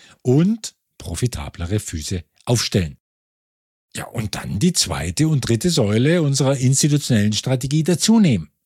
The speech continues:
Nur mit dem Depot bleibt Vermögensaufbau abstrakt. Aber kommt die Säulenstrategie dazu, wird da konkret und transformiert jeden Geldanleger in einen Investor, der tiefer und breiter unterwegs ist.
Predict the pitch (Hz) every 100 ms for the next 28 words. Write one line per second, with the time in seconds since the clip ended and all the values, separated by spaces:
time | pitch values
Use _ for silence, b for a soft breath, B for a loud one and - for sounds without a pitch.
0 | _ 104 107 131 220 285 262 226 220 202
1 | 185 190 185 180 135 117 - 104 101 98
2 | 107 - 95 92 87 - 82 78 - -
3 | 82 - 113 - 90 73 _ - - 214
4 | 285 - 185 165 147 117 98 87 73 b
5 | b b - 113 151 143 - 180 175 214
6 | 220 135 - B B B _ 160 170 170
7 | - 139 120 - 104 95 95 87 107 135
8 | 160 135 82 80 82 80 80 85 - 104
9 | 127 - 113 120 76 120 127 113 101 123
10 | 110 107 b b b - - - - 135
11 | 117 104 101 _ - 170 175 151 - -
12 | - 98 - 87 _ _ 101 87 123 98
13 | 80 - 131 -